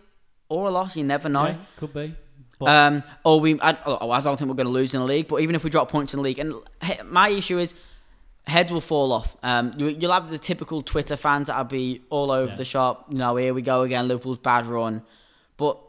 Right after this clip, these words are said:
Speaker 1: City drop points and they bounce back the week after. Just because you draw a game doesn't mean it's the end of the world. And we are gonna drop points. So the big thing for me is that heads don't fall off, and I don't think Klopp would allow that anyway.
Speaker 2: No. Uh, so yeah, for me,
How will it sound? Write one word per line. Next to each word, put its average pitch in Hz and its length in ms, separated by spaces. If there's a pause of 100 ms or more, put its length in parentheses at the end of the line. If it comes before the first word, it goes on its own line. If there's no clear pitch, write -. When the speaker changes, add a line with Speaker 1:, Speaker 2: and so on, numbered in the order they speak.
Speaker 1:
City 190 320
drop 180 240
points 165 260
and 151 140
they 139 120
bounce 135 440
back 117 140
the 127 60
week 127 200
after. 117 260
Just 165 200
because 170 240
you 156 80
draw 147 240
a 143 40
game 131 280
doesn't 127 200
mean 127 200
it's 113 180
the 131 100
end 117 140
of - 20
the 113 80
world. 107 380 (340)
And 127 80
we 139 120
are 147 120
gonna 135 180
drop 113 220
points. 120 240
So 139 60
the 143 60
big 180 180
thing 160 160
for 143 80
me 131 140
is 123 100
that 123 180
heads 123 240
don't 117 200
fall 110 220
off, 104 180
and 127 200
I 123 140
don't 123 200
think 117 200
Klopp - 200
would 110 100
allow 104 200
that 101 180
anyway. 101 380
Speaker 2:
No. 113 220 (1200)
Uh, 135 340 (220)
so 165 80
yeah, 139 320 (260)
for - 160
me, 156 380